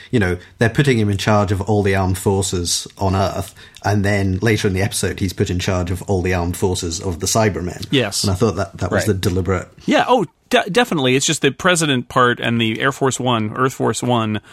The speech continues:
Speaker 2: part
Speaker 1: <laughs>
Speaker 2: that seemed sort of s-, sort of silly, but, uh, leads to having that, uh, that plane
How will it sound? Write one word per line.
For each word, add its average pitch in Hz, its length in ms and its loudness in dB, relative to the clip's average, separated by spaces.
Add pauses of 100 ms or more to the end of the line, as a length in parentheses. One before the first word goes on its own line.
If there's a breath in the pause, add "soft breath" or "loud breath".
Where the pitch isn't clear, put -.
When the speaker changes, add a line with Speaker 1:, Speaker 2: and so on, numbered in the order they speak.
(240 loud breath)
Speaker 2:
part 110 340 -2
Speaker 1:
<laughs> 107 220 2
Speaker 2:
that 120 140 -2
seemed 123 280 0
sort 120 220 0
of 104 120 -6
s-, - 200 -4 (140)
sort 120 220 -4
of 101 80 -10
silly, 101 380 -4 (380 loud breath)
but, 120 180 0
uh, 113 340 0
leads 139 520 0
to 120 320 2
having 110 340 0
that, 104 300 -2
uh, 101 300 -6 (280)
that 113 220 -2
plane 110 640 -2